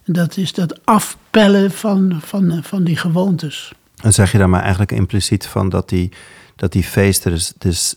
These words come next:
Speaker 2: eh, cyclisch moeten zijn en dat iets van Katie Kotti best een plek kan krijgen, alleen niet in die vorm, maar vanuit de inhoud?
Speaker 1: Precies.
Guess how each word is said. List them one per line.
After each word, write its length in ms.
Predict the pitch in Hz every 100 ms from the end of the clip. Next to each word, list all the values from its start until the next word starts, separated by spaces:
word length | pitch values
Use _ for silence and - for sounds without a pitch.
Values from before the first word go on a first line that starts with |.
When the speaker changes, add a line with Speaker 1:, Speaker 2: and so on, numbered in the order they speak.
| _
Speaker 2:
eh, 460 | _ 90 85 82 80
cyclisch 420 | 80 - 104 110 101
moeten 260 | 98 90
zijn 300 | 85 85 113
en 140 | 82 90
dat 220 | 85 87
iets 340 | 90 - 98
van 140 | - 85
Katie 320 | 95 87 -
Kotti 280 | 101 - 85
best 220 | 90 -
een 120 | 87
plek 160 | - -
kan 180 | 87
krijgen, 460 | 80 76 76 85 -
alleen 280 | 90 87 85
niet 180 | 90 -
in 200 | 90 85
die 280 | 87 92 - _
vorm, 560 | - - 113 92 95 170 - - - _
maar 200 | - 87
vanuit 280 | - 90 92
de 100 | 98
inhoud? 600 | 107 98 85 85 - - -
Speaker 1:
Precies. 520 | - - 294 - -